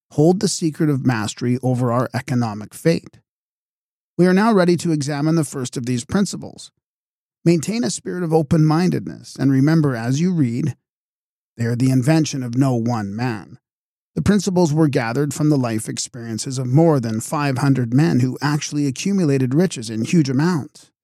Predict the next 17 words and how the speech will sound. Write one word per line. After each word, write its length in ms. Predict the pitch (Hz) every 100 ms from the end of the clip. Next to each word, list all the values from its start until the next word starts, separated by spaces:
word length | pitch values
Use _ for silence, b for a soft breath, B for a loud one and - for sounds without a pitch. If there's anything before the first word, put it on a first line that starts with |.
| _ b
men 200 | 165 180
who 120 | 165 147
began 440 | 147 147 160 151
in 160 | 135 117
poverty, 580 | - 156 135 101 - _ _ _ _ _ _ _ _ _ _
with 240 | 147 127 -
but 180 | 120 110
little 320 | 135 151 123
education, 720 | 107 104 - 143 160 - - - _ _ _ -
without 440 | 151 139 123 117
influence. 680 | 160 156 143 - - - - _ _ _ _ _ -
The 80 | 135
principles 520 | 185 160 170 156 131
worked 300 | 170 175 170
for 140 | 151
these 220 | 117 98
men. 320 | 113 101 62